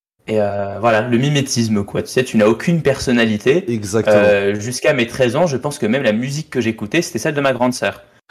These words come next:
Speaker 1: Après, j'ai dû un peu, euh, m'affirmer, quoi. Mais, euh,
Speaker 2: Ouais.
Speaker 1: voilà, le mimétisme à fond,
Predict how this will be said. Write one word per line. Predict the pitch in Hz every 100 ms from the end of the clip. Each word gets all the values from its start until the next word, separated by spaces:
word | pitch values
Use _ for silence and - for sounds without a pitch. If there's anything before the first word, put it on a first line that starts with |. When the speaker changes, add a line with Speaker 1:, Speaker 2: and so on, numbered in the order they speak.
| - -
Speaker 1:
Après, | 107 - 123
j'ai | 123 113
dû | 110 120
un | 98
peu, | 131 120 104
euh, |
m'affirmer, | 104 123 - 101 92
quoi. | - -
Mais, | 95 92
euh, | - - - _ _ _ _
Speaker 2:
Ouais. | 101
Speaker 1:
voilà, | 104 95 - _ _
le | 110
mimétisme | 139 147 139 165 151
à | 175
fond, | -